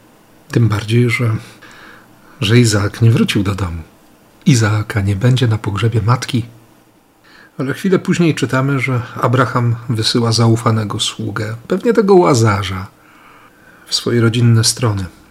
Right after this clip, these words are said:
żeby ten znalazł żonę dla Izaaka. Jakiś taki nijaki ten Izaak. Może właśnie po doświadczeniu góry Moria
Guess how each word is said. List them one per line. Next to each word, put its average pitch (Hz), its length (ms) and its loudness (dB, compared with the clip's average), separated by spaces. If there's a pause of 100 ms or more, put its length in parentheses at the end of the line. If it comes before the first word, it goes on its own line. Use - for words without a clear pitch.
(180)
żeby 107 200 -2
ten 139 240 0 (100)
znalazł 127 540 -2
żonę 127 340 2
dla 113 180 0
Izaaka. 110 560 -6 (880)
Jakiś 120 340 -2
taki 131 280 -2
nijaki 135 760 4 (880)
ten 113 220 -4
Izaak. 98 720 -6 (1200)
Może 113 300 4
właśnie 110 380 -6 (160)
po 127 120 -6
doświadczeniu 120 800 -2
góry 123 260 -2
Moria 120 400 -6